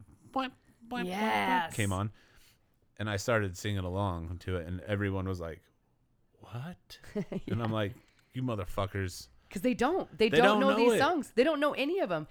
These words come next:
Speaker 1: I'm like,
Speaker 2: And
Speaker 1: "This
Speaker 2: that's
Speaker 1: is,"
Speaker 2: where
Speaker 1: I
Speaker 2: it
Speaker 1: was like,
Speaker 2: also hit me in my
Speaker 1: I
Speaker 2: head
Speaker 1: was
Speaker 2: that I'm
Speaker 1: like,
Speaker 2: like,
Speaker 1: "Hey,
Speaker 2: "Am I
Speaker 1: kids."
Speaker 2: getting old?"
Speaker 1: I was like, "Hey, kids, this is rap."
Speaker 2: Yeah. Our
Speaker 1: All that other shit you guys listen to, like,
Speaker 2: Our kettlebell class.
Speaker 1: Little Twingy Twang and Bing Bong Boing
Speaker 2: Yeah.
Speaker 1: Bong, those aren't rappers.
Speaker 2: Yeah.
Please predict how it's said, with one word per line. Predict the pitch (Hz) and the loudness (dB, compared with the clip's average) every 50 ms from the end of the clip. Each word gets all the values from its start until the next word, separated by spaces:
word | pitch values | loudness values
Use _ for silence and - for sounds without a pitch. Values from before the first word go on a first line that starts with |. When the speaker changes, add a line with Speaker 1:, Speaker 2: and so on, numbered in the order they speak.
| - | -4
Speaker 1:
I'm | - 120 135 | -2 0 2
like, | 139 135 123 | 4 4 4
Speaker 2:
And | 226 254 | 4 6
Speaker 1:
"This | 262 285 349 370 | 6 4 4 4
Speaker 2:
that's | 254 | 2
Speaker 1:
is," | 247 202 | 2 2
Speaker 2:
where | 330 - 190 170 | 2 2 0 0
Speaker 1:
I | - - - - | -4 -6 -4 2
Speaker 2:
it | - 254 | 4 4
Speaker 1:
was | 285 - | 6 6
like, | - 285 269 254 | 6 4 4 2
Speaker 2:
also | 381 339 | 0 0
hit | 269 190 - - | 0 0 -2 -2
me | 240 233 226 | -2 -4 -4
in | 220 | -2
my | 214 196 | -2 -2
Speaker 1:
I | |
Speaker 2:
head | 196 208 - | 0 2 2
Speaker 1:
was | - - | 2 4
Speaker 2:
that | - - | 2 2
I'm | - | 2
Speaker 1:
like, | - 208 202 | 2 0 0
Speaker 2:
like, | - - | 0 0
Speaker 1:
"Hey, | - - | 0 0
Speaker 2:
"Am | - - | 0 0
I | - 123 | 0 0
Speaker 1:
kids." | 139 330 | 2 0
Speaker 2:
getting | 349 370 381 392 | 0 -2 0 0
old?" | 403 427 440 453 453 - - - - | 0 0 0 -2 -4 -6 -12 -12 -6
Speaker 1:
I | 117 | -6
was | 113 120 | -4 -4
like, | 117 120 107 | -4 -6 -6
"Hey, | 123 160 180 | -6 -8 -8
kids, | - - 113 107 127 139 - _ | -4 -4 -4 -4 -4 -6 -12 _
this | - 101 123 170 - - | -8 -6 -6 -6 -4 -6
is | 196 139 101 | -6 -6 -8
rap." | 87 90 104 143 170 151 117 - - - - - - | -6 -6 -6 -4 -4 -6 -8 -8 -4 -2 -2 0 0
Speaker 2:
Yeah. | - 311 403 302 - - - - - _ _ - | -2 -4 -4 -4 -6 -10 -20 -20 -20 _ _ -4
Our | - 247 262 254 | 0 2 2 4
Speaker 1:
All | - 147 | 4 4
that | 160 170 165 | 4 4 2
other | 165 165 180 175 | 2 2 0 0
shit | - - - - - 175 180 - | -2 -2 -2 0 0 0 0 0
you | 160 165 | -4 -2
guys | 170 180 180 180 175 | 0 0 0 0 0
listen | 175 170 175 180 | -2 -2 -2 -2
to, | 175 175 175 185 | 0 0 0 2
like, | 170 151 190 | 2 4 4
Speaker 2:
Our | 240 277 - | 4 2 0
kettlebell | - - 427 494 480 - 277 214 202 | -2 -2 0 0 2 4 2 2 2
class. | - 208 170 139 | 2 0 2 2
Speaker 1:
Little | 143 151 151 139 131 | 2 2 2 2 0
Twingy | 107 - - 139 143 160 165 165 | 0 0 0 0 2 0 0 0
Twang | - - 170 165 170 175 180 170 147 | 2 2 2 2 0 0 -2 -2 -2
and | 117 110 107 104 104 101 104 104 | -2 -2 -2 0 0 -2 -2 -2
Bing | 110 135 139 147 147 | -4 -4 -4 -2 0
Bong | 151 156 151 151 147 139 | 0 0 0 0 -2 -2
Boing | 139 147 156 165 165 160 | -2 -2 -2 -2 -2 0
Speaker 2:
Yeah. | 170 170 175 175 170 | 0 2 2 2 0
Speaker 1:
Bong, | 170 165 - - - _ _ _ _ | -4 -6 -10 -16 -20 _ _ _ _
those | - 101 147 190 185 | 0 2 2 2 2
aren't | 202 202 147 | 0 0 0
rappers. | 143 180 165 127 110 87 85 | 0 0 0 0 0 0 0
Speaker 2:
Yeah. | 320 370 294 | 0 -2 -2